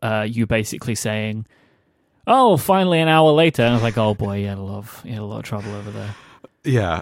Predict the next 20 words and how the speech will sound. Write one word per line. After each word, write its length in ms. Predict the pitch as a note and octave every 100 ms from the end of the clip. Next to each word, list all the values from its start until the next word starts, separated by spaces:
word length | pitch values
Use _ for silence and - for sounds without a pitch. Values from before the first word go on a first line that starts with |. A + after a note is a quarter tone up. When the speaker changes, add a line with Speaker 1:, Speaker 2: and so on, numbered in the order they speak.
| -
Speaker 2:
Uh, 720 | A#2+ A2+ A2 A2 G#2+ G#2 G#2 -
what 160 | A#2
am 120 | D3+ D3
I, 320 | A#2+ A2 G2+ - _ _ - -
Wave, 800 | F#2+ G#2 A#2+ C#3+ D#3 D#3 D3 -
Wirecast? 840 | F2+ F#2 B2 D3 D3 - C#3+ C#3+ -
Yeah, 120 | G#2
Wirecast 840 | E2 F#2 G#2 G#2 G2 - E2 D2
Speaker 1:
No, 320 | C#3+ D3 D3 D#3 _ _ _
I 100 | D3
Speaker 2:
is 60 | F#3
Speaker 1:
sent 200 | - F#3
Speaker 2:
what 60 | F3
Speaker 1:
you 40 | D#3
a 40 |
Speaker 2:
I'm 40 | -
Speaker 1:
text 180 | D3+ C#3+
Speaker 2:
using. 40 |
Speaker 1:
message. 460 | C3 - B2 - - _ _ _ _ _ _ _ -
Speaker 2:
Okay. 260 | E2 E2+